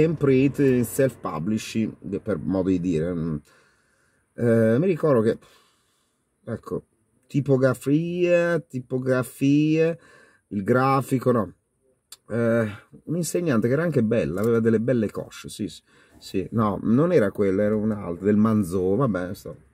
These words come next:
sto romanzando, sarà il nuovo Alessandro, quello dei Promessi Sposi. Eh, chiese una fotografia dall'alto, che cos'è?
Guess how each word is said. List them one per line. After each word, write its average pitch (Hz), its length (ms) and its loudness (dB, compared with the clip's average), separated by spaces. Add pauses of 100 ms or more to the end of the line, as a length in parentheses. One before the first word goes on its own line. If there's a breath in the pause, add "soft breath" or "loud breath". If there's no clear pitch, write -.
sto - 220 -4
romanzando, 104 680 0
sarà 104 180 0
il 104 80 2
nuovo 113 200 2
Alessandro, 117 800 2
quello 110 160 4
dei 104 120 2
Promessi 104 420 -2
Sposi. 87 340 -4 (1300 loud breath)
Eh, 139 580 4
chiese 165 680 4 (800)
una 180 160 0
fotografia 196 500 0
dall'alto, 117 720 2
che 147 200 -2
cos'è? 80 460 -4